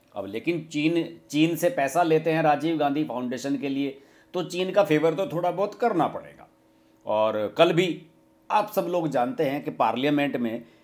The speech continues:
राजीव गांधी फाउंडेशन को लेकर चर्चा होने वाली थी और उसी से पहले इन्होंने इस भारत चीन मुठभेड़ वाला जो मामला है, इसे लेकर वहाँ पर हंगामा कर दिया और संसद की कार्रवाई नहीं चलने दी। अमित शाह ने बाद में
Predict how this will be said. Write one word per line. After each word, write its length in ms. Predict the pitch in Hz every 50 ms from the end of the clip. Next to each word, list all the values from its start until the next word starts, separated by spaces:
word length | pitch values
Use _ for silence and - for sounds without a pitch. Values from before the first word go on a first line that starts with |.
| _ _ _ _ _ - 107
राजीव 360 | 127 135 131 135 170 180 165
गांधी 260 | 151 143 139 143 156
फाउंडेशन 540 | 156 143 123 120 127 123 139 139 147 143 139
को 120 | 117 135
लेकर 540 | 120 117 117 117 131 127 117 - - - _ _ _ _ _ _ _ _ _ _ _ _ _
चर्चा 320 | - 185 165 160 170 175 147
होने 260 | 127 135 135 151 165
वाली 280 | 151 143 143 151 160 156
थी 340 | 156 151 165 160 - - - _ _ _ _ 147
और 80 | 151
उसी 320 | 156 156 - - 226 233 233
से 120 | 226 226
पहले 400 | 226 165 143 139 165 190 160 143
इन्होंने 500 | 143 139 135 131 131 139 147 151 151 - - _
इस 220 | 156 165 160 - 156 151 143 135 117 - - - 110
भारत 380 | 104 107 120 139 165 - - -
चीन 200 | 135 147 151 151
मुठभेड़ 440 | 147 143 131 120 123 104 110 131 139
वाला 240 | 127 117 117 120 120
जो 120 | 117 123
मामला 380 | 113 104 98 95 101 123 147 135
है, 180 | 104 90 90 -
इसे 200 | 135 127 143 139
लेकर 340 | 117 104 104 101 131 139 131
वहाँ 200 | 113 101 101 107
पर 420 | 120 139 156 160 - - - - -
हंगामा 400 | 107 104 101 104 123 139 147 156
कर 140 | 151 143 139
दिया 220 | 131 127 156 175
और 320 | 180 180 - - - - - _ _ _ _ _ -
संसद 380 | - 143 139 139 - 147 135
की 120 | 123 156 151
कार्रवाई 560 | - 127 117 117 117 120 127 143 156 156 156 - - -
नहीं 280 | 107 110 104 113 135 117
चलने 280 | 120 101 82 82 82
दी। 240 | 78 - - - - _ _ _ _ _ _ _ _ _ _ _ - 143
अमित 220 | 156 180 190 185
शाह 220 | - 190 156 170
ने 100 | 180 180
बाद 240 | 160 151 147 147 147
में 340 | 147 151 147 127 110 - -